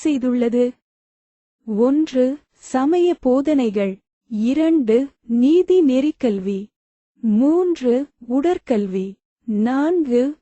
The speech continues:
இவற்றில் எதுவும் இல்லை. விடை, சமய போதனைகள். சமயச் சுதந்திர உரிமை எதனுடன்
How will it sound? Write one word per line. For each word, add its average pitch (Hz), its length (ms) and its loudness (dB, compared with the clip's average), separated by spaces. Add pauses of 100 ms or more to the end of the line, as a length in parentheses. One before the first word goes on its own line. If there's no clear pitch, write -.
இவற்றில் 269 600 0
எதுவும் 320 460 2
இல்லை. 214 420 0 (260)
விடை, 240 600 -2 (180)
சமய 339 600 0
போதனைகள். 254 840 0 (340)
சமயச் 349 720 0
சுதந்திர 330 680 0
உரிமை 254 680 0
எதனுடன் 330 520 2